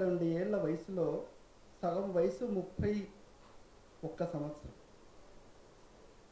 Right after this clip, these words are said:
అంటే నాకంటే ఒక ఏడు సంవత్సరాల సగం వయసులో నన్ను వదిలి వెళ్ళిపోయారు.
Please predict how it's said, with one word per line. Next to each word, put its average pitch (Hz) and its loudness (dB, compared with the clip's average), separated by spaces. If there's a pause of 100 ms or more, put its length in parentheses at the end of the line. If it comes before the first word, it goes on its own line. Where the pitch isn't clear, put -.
(240)
అంటే 175 2 (200)
నాకంటే 202 0 (120)
ఒక 214 -2 (200)
ఏడు 190 2 (100)
సంవత్సరాల 190 0 (200)
సగం 180 -2
వయసులో 170 0 (880)
నన్ను 151 2 (100)
వదిలి 147 -6
వెళ్ళిపోయారు. 127 -10